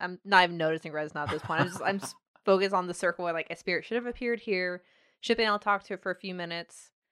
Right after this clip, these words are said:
Speaker 1: Apparently there's too much new stuff in the room, so it's just throwing off a connection.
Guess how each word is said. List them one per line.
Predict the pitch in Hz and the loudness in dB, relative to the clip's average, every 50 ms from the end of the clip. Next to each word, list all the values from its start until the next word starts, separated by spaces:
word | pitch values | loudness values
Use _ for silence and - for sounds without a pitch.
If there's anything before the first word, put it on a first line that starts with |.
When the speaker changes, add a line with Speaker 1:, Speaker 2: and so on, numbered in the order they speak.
| _ _ _ _ _ - | _ _ _ _ _ -6
Speaker 1:
Apparently | - 185 196 214 208 226 | 0 2 2 2 2 2
there's | 226 214 202 - | 0 -2 -2 -2
too | - 214 | -4 -4
much | 196 196 196 - | -4 -4 -4 -6
new | 190 190 190 | -6 -8 -4
stuff | 190 - 190 185 - | 2 4 4 4 4
in | 180 | 0
the | 175 165 | -10 -8
room, | 156 165 175 165 156 151 151 | -6 -4 -4 -4 -4 -8 -10
so | - - | -12 -14
it's | 160 - | -10 -10
just | - 160 - | -10 -6 -4
throwing | - 165 160 160 | -2 -2 0 0
off | 156 160 - | -2 -4 -4
a | 160 | -8
connection. | - 180 165 156 151 151 - - 165 151 147 151 151 | -8 -6 -6 -6 -6 -8 -10 -14 -14 -14 -14 -14 -18